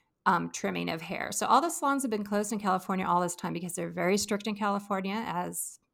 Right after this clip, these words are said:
people from California probably know. A lot of people's businesses are going under. I mean, they've got all the pandemic help they can, but they still can't survive being closed for months and months and months and months and months. So she goes in there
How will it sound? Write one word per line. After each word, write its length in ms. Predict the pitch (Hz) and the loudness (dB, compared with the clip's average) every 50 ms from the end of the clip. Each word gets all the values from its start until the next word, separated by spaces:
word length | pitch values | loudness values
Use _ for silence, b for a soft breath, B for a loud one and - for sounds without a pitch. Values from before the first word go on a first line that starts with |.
| _ | _
people 220 | - 208 202 202 180 | -12 -12 -10 -10 -6
from 140 | - 214 190 - | -6 -6 -6 -2
California 520 | - 190 190 - - - - 190 196 196 | 0 2 2 2 0 -2 -6 -4 -4 -4
probably 420 | 202 - - 180 175 196 226 233 220 | -6 -2 2 4 4 4 4 2 2
know. 300 | 202 196 196 196 196 202 B B B B B B 175 | 2 2 2 2 0 -2 B B B B B B 0
A 40 | 175 | 4
lot 200 | 185 180 180 208 | 6 6 6 6
of 60 | 208 | 0
people's 280 | 220 208 214 208 185 | -4 -6 -6 -6 -6
businesses 760 | 175 - 185 180 185 196 196 202 202 202 - 220 208 208 202 | -4 -4 -6 -4 -4 -6 -10 -10 -10 -10 -8 -6 -6 -4 -4
are 220 | - - 175 160 160 | -4 -4 -6 -6 -6
going 300 | - 180 175 170 170 - - | -4 -4 -4 -2 -4 -6 -4
under. 500 | - 170 175 185 175 190 190 196 196 196 | -4 -4 -4 -2 -2 0 0 2 0 0
I 80 | - 180 | -2 -2
mean, 280 | 180 180 180 170 180 - b b b b b b - | -4 -4 -4 -6 -8 -10 b b b b b b -2
they've 160 | 185 180 180 | -2 -2 2
got 160 | - 175 190 202 | 4 4 6 6
all 140 | 202 202 202 | 6 4 4
the 120 | 208 202 | 2 -2
pandemic 540 | 202 - 208 202 190 190 185 190 202 - - - | -2 -2 -2 -2 0 2 2 0 0 -2 -2 -2
help 180 | 190 190 - | -2 -2 0
they 100 | - 180 | -4 -8
can, 340 | - - - 262 254 247 226 | -6 -4 -4 -2 0 0 0
but 100 | 202 196 | -2 -2
they 120 | 190 185 | -2 -2
still 240 | 185 - - 220 196 202 | -4 -4 -4 -6 -6 -6
can't 280 | - - 175 - - | -6 -10 -10 -6 -4
survive 460 | - - 175 165 185 185 180 180 175 | -4 -4 0 4 4 6 6 4 2
being 180 | 170 180 175 170 | 0 -4 -4 -4
closed 340 | - - 185 170 170 - - | -8 -8 -8 -8 -8 -8 -8
for 120 | - 185 | -6 -2
months 360 | 185 190 190 208 208 202 - 190 | 0 2 2 2 2 0 -2 -4
and 100 | 175 175 | -2 -2
months 280 | 175 165 170 - - | -2 -2 -4 -4 -6
and 80 | 175 165 | -6 -4
months 240 | 165 165 160 - - | -4 -4 -4 -6 -8
and 100 | 160 175 | -8 -12
months 220 | 170 160 - - | -12 -12 -12 -14
and 80 | - 160 | -12 -12
months. 320 | 170 165 - - - - b b b b b b b b b | -12 -12 -12 -12 -14 -16 b b b b b b b b b
So 640 | - - - 226 214 214 208 208 202 202 - - - | -8 0 2 2 4 4 4 4 2 2 0 -2 -6
she 280 | - - - - 254 254 | -8 -6 -4 -4 -2 0
goes 240 | 285 285 277 254 277 | 2 0 2 2 0
in 160 | 285 285 269 | 0 0 0
there 540 | 240 226 220 214 208 208 208 214 220 226 | 0 0 0 0 0 -2 -2 -2 -4 -6